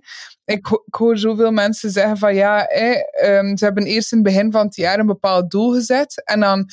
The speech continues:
tegen de helft van het jaar is ze van, "Goh, ik weet eigenlijk niet of ik dat wil." Ik denk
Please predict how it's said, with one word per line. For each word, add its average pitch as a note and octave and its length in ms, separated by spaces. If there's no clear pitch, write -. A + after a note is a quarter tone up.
tegen A#3 220
de G#3 60
helft G3 360
van A3 140
het G#3+ 100
jaar G3+ 260
is G#3 220
ze A3 100
van, G3+ 200
"Goh, B3 340
ik - 60
weet B3 200
eigenlijk B3 300
niet A#3+ 100
of G#3 100
ik G#3 140
dat F3 160
wil." A3 500
Ik G3+ 180
denk G#3+ 300